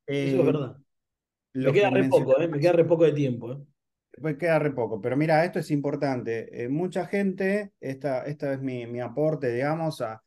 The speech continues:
Speaker 2: a lo que es el sector turístico.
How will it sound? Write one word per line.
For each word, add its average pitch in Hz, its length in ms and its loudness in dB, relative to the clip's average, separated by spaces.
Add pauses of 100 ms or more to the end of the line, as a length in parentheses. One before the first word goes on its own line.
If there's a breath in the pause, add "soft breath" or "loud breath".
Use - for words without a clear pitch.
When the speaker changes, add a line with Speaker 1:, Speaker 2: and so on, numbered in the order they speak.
(380)
Speaker 2:
a 117 100 -4
lo 127 160 0
que 143 120 0
es 147 140 -4
el 127 360 -2
sector 143 380 -4
turístico. 156 720 -4